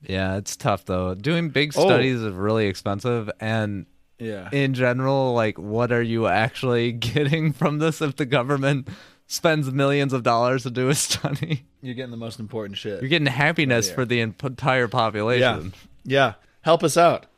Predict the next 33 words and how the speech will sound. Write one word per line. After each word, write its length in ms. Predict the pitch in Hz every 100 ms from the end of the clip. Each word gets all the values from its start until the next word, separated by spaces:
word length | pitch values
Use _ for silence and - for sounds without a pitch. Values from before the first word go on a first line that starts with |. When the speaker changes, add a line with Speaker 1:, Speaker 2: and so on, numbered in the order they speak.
| _
Speaker 1:
Make 220 | 135 170
Speaker 2:
Make 100 | 156
us 120 | 160
a 40 | 147
little 180 | 156
Speaker 1:
sperm 140 | 156 131
Speaker 2:
happier. 180 | 120 165
Speaker 1:
tasty 380 | 151 143 - 113
again. 480 | 101 95 87 78 - - -
Speaker 2:
Bring 280 | 123 175 202
that 200 | 202 180
back. 300 | 170 123 - - - _ -
Presidential 340 | 156 165 156
candidate. 460 | 147 165 135 110 135 - -
<laughs> 840 | - - - - - _ _ - 147
Speaker 1:
Th-, 160 | 156 -
is 260 | 143 135
that 180 | 135 143
your 260 | 143 147 135
platform 720 | - 131 120 139 147 151 151 - _
you 160 | - 147
running? 460 | 139 143 170 160 139
Speaker 2:
Make 260 | 170 233 190
nut 240 | 202 208
taste 240 | - 196 185
delicious. 640 | 160 175 180 - 107 - - -
<laughs> 240 | 123 - 135
Twenty 300 | - 170 175
twenty-four. 680 | - - 247 147 - - 135 - 135 _ - -
I 120 | 139
do 200 | 156 185
have, 420 | 180 170 160 147
uh, 600 | 151 143 139 135 127 123